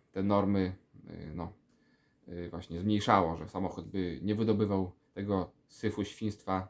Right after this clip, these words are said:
tyle. Bo to jest przecież do zrobienia przeróbkę, czyli zażądać przeróbki samochodu. Ale nie, nikt czegoś takiego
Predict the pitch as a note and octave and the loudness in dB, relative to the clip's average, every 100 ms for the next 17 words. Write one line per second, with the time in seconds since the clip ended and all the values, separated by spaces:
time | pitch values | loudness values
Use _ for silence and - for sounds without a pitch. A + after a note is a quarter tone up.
0 | _ _ - F2+ D#2+ - G3+ A#3 B2+ - | _ _ -6 -4 -4 -8 -6 -2 -2 -4
1 | F#2+ F#2+ F#2 F#2+ G2 F2 F2+ - _ _ | -12 -6 -4 -2 0 -2 -4 -12 _ _
2 | _ _ _ _ - B2 C#3+ C3+ - F2 | _ _ _ _ 2 8 8 8 0 -4
3 | D#2+ - A2 G#2+ G#2+ A#2 G#2 - - A#2 | -4 -4 -2 0 2 2 0 -2 -2 2
4 | A2+ - F2+ F2 E2+ E2+ D#2 - B2+ F#3 | 2 -2 -10 -8 -6 -6 -8 -8 -4 0
5 | C#4 A3+ G#2+ A#2+ - - - C#3+ C#3 C#3 | 4 6 6 4 0 -6 -6 -6 -4 -6
6 | B2 B2 | -4 -4